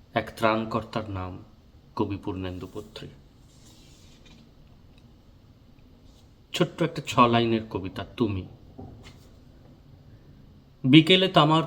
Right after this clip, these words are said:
পয়সা, সন্ধে হলে গিনি, চাঁদ তাকে চিনি। সকালে সে করজোড়, রাত্রিরে গন্ধের নাচ গান, পদ্ম তার নাম। বাহিরে সামান্য,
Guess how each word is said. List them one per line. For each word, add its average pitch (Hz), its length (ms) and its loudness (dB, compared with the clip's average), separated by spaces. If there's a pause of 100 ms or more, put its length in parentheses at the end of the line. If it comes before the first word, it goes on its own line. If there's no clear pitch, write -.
পয়সা, 151 560 4
সন্ধে 139 480 0
হলে 139 240 0
গিনি, 113 480 4 (840)
চাঁদ 117 400 0 (760)
তাকে - 220 -6
চিনি। 98 440 -12 (1300)
সকালে 156 440 6
সে 175 140 2
করজোড়, 147 680 4 (680)
রাত্রিরে 135 540 4
গন্ধের 123 540 2
নাচ 113 320 0
গান, 123 420 0 (720)
পদ্ম 113 520 0 (160)
তার 104 200 -4
নাম। 95 380 -10 (1400)
বাহিরে 131 360 6
সামান্য, 123 640 2